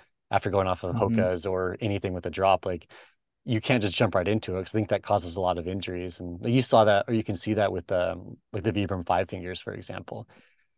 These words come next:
Speaker 1: Like,
Speaker 2: Yeah.
Speaker 1: people got really into those for a while, and they went from, like, a, say, an eight or a ten mil drop shoe that was padded to zero cushion, zero drop, and they tried to run in 'em, and it just wrecked their feet and their, basically, like,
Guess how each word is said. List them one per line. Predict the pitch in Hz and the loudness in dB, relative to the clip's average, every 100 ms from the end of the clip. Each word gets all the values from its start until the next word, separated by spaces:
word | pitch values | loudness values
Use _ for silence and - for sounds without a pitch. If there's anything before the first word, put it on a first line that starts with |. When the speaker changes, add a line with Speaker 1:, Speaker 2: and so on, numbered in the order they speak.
| _ | _
Speaker 1:
Like, | 104 - | -4 0
Speaker 2:
Yeah. | 110 101 107 | 2 4 4
Speaker 1:
people | |
got | 107 101 101 | 4 2 4
really | 110 95 | 2 2
into | 101 113 | 0 2
those | 101 92 | 2 0
for | - | 0
a | 98 | 2
while, | 92 92 | 2 2
and | 95 | 0
they | |
went | 98 101 | -2 -4
from, | - 98 | -2 0
like, | 95 92 | 0 0
a, | 95 95 | 0 0
say, | - | 0
an | 101 - | -2 0
eight | 110 107 | 2 2
or | 101 | 0
a | |
ten | - 107 98 | 0 0 0
mil | 101 87 | 0 0
drop | 98 92 - | 2 2 4
shoe | 156 147 117 | 6 6 6
that | 117 | 4
was | 92 | 0
padded | - 127 135 101 95 - _ _ _ _ _ _ - | 2 2 4 0 -2 -12 _ _ _ _ _ _ 4
to | 123 104 101 104 117 | 6 6 4 0 -2
zero | 95 120 117 | 4 6 6
cushion, | - 110 - 104 | 4 2 2 -2
zero | 92 107 107 | 0 2 2
drop, | 85 95 95 - | 2 2 2 2
and | 104 | -2
they | |
tried | - 107 | 0 0
to | 92 | 0
run | 92 104 | 0 0
in | 101 | 0
'em, | 92 90 | 0 -2
and | - 95 | -4 -4
it | |
just | 98 85 - | -4 -6 -8
wrecked | 92 98 95 - | 0 2 2 -2
their | 95 | -6
feet | - 101 104 | -4 -6 -4
and | 95 | -6
their, | 90 90 82 _ _ _ _ _ - | -4 -4 -8 _ _ _ _ _ 2
basically, | 127 123 92 | 4 4 2
like, | 87 | 2